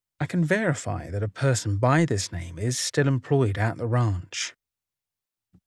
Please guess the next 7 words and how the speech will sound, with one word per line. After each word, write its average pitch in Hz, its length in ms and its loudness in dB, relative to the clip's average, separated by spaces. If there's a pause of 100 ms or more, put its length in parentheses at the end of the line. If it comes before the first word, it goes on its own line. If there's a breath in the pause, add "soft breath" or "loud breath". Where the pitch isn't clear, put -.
(440)
Cody 151 580 0 (220)
is 113 120 2
a 113 80 4
no-nonsense 113 1080 2
kind 101 200 -4
of 107 140 -8
guy. 92 480 -8